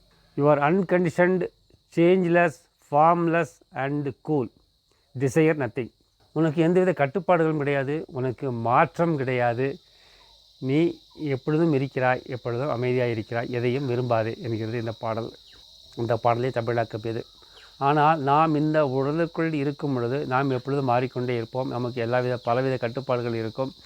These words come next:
பலவித துக்கங்கள், வருத்தங்கள் இருக்கும். நாம் எல்லாவற்றுக்கும் ஆசைப்படுவோம். ஆனால்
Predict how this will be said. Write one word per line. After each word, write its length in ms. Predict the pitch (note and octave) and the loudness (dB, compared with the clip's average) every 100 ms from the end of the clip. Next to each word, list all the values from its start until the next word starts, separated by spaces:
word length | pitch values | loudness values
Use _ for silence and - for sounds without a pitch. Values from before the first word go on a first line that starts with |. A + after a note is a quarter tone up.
| - - | -20 -4
பலவித 360 | C#3+ C#3+ C#3 C3+ | 2 4 4 2
துக்கங்கள், 420 | C3+ D#3 C#3 C#3 | 0 0 0 0
வருத்தங்கள் 440 | B2 B2 B2+ B2 | 0 -2 -4 -4
இருக்கும். 300 | A#2+ A2+ B2+ G#2+ - - - - - | -4 -6 -10 -14 -20 -20 -20 -20 -8
நாம் 200 | B2+ B2+ | -4 0
எல்லாவற்றுக்கும் 640 | B2 D3 C3+ A2+ A#2 C#3 | 2 4 4 2 -6 -4
ஆசைப்படுவோம். 580 | A#2 G#2 A2+ A2 A2 G#2+ - - - - - | -4 -4 -6 -6 -6 -8 -14 -20 -20 -20 -10
ஆனால் 340 | A2+ A#2+ D#3+ | -6 -4 -4